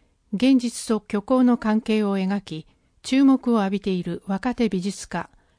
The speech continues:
リ・ジョンオクさんの現在、そしてこれからについて、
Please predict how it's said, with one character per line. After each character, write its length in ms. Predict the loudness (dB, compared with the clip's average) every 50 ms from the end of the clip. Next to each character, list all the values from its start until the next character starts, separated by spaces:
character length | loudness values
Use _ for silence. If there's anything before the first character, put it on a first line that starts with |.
| _ _ 0
リ・ 240 | 2 2 2 2
ジ 120 | 0 0 2
ョ 60 | 4
ン 100 | 4 4
オ 60 | 2 0
ク 80 | -2
さ 160 | -4 -4 -2
ん 80 | -2 -2
の 100 | -4 -4
現 280 | -2 0 0 0 -2 -4
在、 260 | -8 -10 -12 -14 -18 _ _ _ _ _ _ _
そ 160 | -8 -6 -6
し 120 | -6 -4 -4
て 100 | -6 -4
こ 160 | -2 -2 -2
れ 80 | -2
か 140 | 0 0 0
ら 100 | 0 2
に 140 | 0 0 -2
つ 120 | -4 -4
い 120 | -6 -6 -6
て、 260 | -6 -10 -10 -10